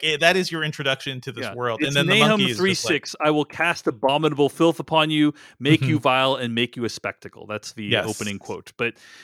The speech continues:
Speaker 2: um, but then there's the, you get the glimpse of the Gordy and, and the,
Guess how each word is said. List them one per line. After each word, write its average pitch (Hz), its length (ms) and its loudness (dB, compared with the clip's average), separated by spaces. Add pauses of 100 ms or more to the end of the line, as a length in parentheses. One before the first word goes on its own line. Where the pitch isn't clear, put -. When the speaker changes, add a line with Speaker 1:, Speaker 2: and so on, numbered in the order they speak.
(180)
Speaker 2:
um, 135 440 -2 (500)
but 156 180 2
then 190 160 4
there's 170 180 6
the, 147 300 2
you 139 160 -4
get 156 160 2
the 143 80 -2
glimpse 143 320 -2
of 117 140 -2
the 110 340 0
Gordy 147 400 2
and, 107 400 -4
and 110 180 -10
the, 104 280 -4